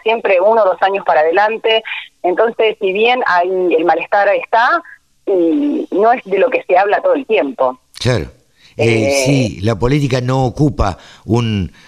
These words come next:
Speaker 2: un, un rol tan importante dentro del productor agropecuario, porque como digo yo, m-, independientemente de la pandemia, por ejemplo, eh, o digo,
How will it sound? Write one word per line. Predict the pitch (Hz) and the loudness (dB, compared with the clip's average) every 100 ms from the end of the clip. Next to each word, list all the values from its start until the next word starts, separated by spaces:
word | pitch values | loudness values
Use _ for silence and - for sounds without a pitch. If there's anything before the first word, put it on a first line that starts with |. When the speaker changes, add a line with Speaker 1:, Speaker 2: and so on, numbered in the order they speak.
| - - | -20 -4
Speaker 2:
un, | 110 113 - | -2 -2 -2
un | 110 113 104 98 92 | -2 0 0 0 0
rol | 107 123 123 107 | 0 0 -2 -2
tan | 127 127 | -4 -2
importante | 123 - 101 80 131 113 82 98 | -2 -2 -2 -2 -4 -4 -2 0
dentro | 92 92 95 95 | 0 0 0 0
del | 85 | 0
productor | 92 92 71 110 | -2 -2 -2 -2
agropecuario, | 104 85 98 127 123 | -2 -2 -2 0 0
porque | 107 101 123 | -2 -2 -2
como | 120 120 | 0 0
digo | 135 139 | 2 2
yo, | 123 151 - - - | 2 0 -4 -14 -12
m-, | 117 139 | -10 -6
independientemente | 120 117 104 113 143 139 113 127 104 | -4 -2 -2 -2 -2 0 -2 -2 0
de | 90 90 | 0 0
la | 87 | -2
pandemia, | 90 92 120 104 90 85 | -4 -2 -2 0 -2 -2
por | 90 | -2
ejemplo, | 87 139 104 80 104 - - - - | -2 -2 -2 -2 -4 -6 -18 -20 -4
eh, | 104 101 98 90 85 80 67 - - - _ _ - - - | 0 2 2 0 -2 -6 -10 -18 -20 -20 _ _ -20 -18 -4
o | 113 101 | 0 2
digo, | 113 110 76 | 2 0 -2